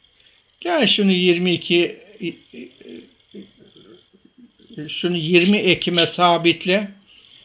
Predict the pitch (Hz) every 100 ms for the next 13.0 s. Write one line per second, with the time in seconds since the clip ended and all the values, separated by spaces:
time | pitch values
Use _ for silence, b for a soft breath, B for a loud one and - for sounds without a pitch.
0 | b b b _ - 196 208 214 190 185
1 | 180 185 175 170 196 185 160 139 123 117
2 | - - - _ - _ _ _ _ _
3 | _ _ _ _ _ _ _ _ _ _
4 | - 185 214 226 202 202 196 196 190 190
5 | 185 190 160 139 - - - _ _ _
6 | _ _ _ _ _ _ _ _ _ _
7 | _ _ _ _ _ _ _ _ _ _
8 | _ _ _ _ _ _ _ _ _ _
9 | - - _ _ _ _ _ _ _ _
10 | 175 196 220 233 156 214 196 196 226 220
11 | 214 180 185 185 180 185 180 180 175 175
12 | 180 170 156 165 160 156 139 131 113 -